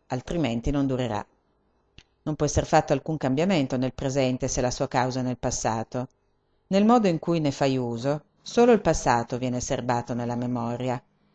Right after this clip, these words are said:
e così questo è un modo per mantenere il passato contro il presente. Sette. Non ricordare nulla di ciò che ti sei insegnato, perché ti è stato insegnato malamente.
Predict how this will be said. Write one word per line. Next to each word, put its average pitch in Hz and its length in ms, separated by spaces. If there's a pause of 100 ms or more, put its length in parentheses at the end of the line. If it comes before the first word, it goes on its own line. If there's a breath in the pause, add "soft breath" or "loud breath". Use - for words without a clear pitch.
(140)
e 139 120
così 139 300
questo 139 320
è 156 40
un 170 100
modo 160 500
per 196 160
mantenere 170 460
il 127 80
passato 131 560
contro 143 300
il 147 60
presente. 117 680 (3500)
Sette. 131 600 (920)
Non 254 180
ricordare 185 520
nulla 160 320
di 131 120
ciò 139 140
che 135 100
ti - 120
sei 131 200
insegnato, 131 840 (480)
perché 165 240
ti 170 80
è 165 40
stato 170 240
insegnato 175 460
malamente. 135 760